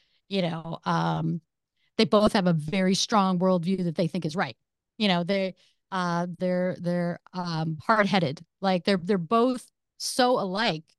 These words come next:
So when they start bantering with each other, it's because it's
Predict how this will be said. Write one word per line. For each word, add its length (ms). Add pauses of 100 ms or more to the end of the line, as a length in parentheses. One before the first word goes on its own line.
(100)
So 200
when 200
they 160
start 500 (680)
bantering 440
with 120
each 160
other, 440
it's 200
because 320
it's 360